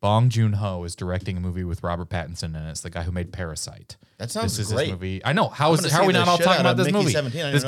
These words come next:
Speaker 2: what
Speaker 1: guy
Speaker 2: that
Speaker 1: just
Speaker 2: was.
Speaker 1: made a dope movie with one of the actors everyone likes right now.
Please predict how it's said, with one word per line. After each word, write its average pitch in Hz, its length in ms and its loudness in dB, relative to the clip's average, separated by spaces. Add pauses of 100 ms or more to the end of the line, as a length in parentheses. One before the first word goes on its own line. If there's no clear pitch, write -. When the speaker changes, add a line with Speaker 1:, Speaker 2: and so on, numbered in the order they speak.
Speaker 2:
what - 20 2
Speaker 1:
guy 147 60 4
Speaker 2:
that 160 60 4
Speaker 1:
just 151 140 -2
Speaker 2:
was. 147 40 2
Speaker 1:
made 147 160 4
a - 20 -6
dope 139 240 4
movie 131 320 2
with 123 220 0
one 127 100 6
of 127 60 4
the 127 100 2
actors 127 320 0
everyone 110 300 0
likes 95 260 -4
right 90 180 -6
now. 85 320 -8